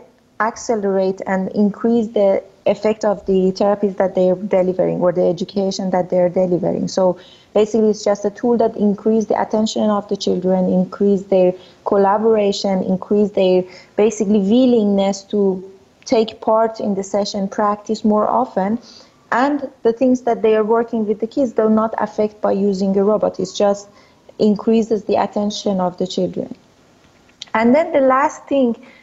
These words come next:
that I think it's, it's very important is the matter that, for example, like,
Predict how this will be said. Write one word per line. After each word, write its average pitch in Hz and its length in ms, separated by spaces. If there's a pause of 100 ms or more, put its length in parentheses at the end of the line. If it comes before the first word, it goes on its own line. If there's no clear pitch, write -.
(160)
that - 240
I 220 160
think 254 260
it's, - 260 (320)
it's - 220
very 233 320
important 240 520
is 220 140
the 226 120
matter 240 440
that, 233 260
for 220 140
example, 220 420
like, 202 200